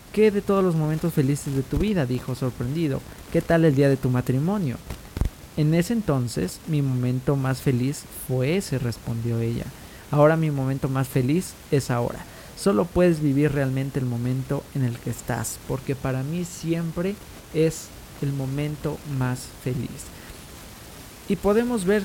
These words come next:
que la madre de Charles mostró una sabiduría increíble al compartir esto, porque cuando te enfocas en el pasado o en el futuro, le restas importancia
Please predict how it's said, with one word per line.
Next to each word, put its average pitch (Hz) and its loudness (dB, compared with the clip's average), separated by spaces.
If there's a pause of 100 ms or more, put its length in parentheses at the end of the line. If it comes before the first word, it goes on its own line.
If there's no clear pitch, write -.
(120)
que 156 2
la 139 2
madre 165 2
de 135 2
Charles 151 0 (300)
mostró 139 -2
una 160 0
sabiduría 135 0 (160)
increíble 147 -2
al 143 -2
compartir 123 -4
esto, 123 -6 (840)
porque 131 -2
cuando 127 0
te 131 -4
enfocas 135 -2
en 139 -2
el 123 -2
pasado 131 -2
o 123 -2
en 120 -2
el 147 -6
futuro, 147 -2 (340)
le 139 4
restas 139 0
importancia 139 -2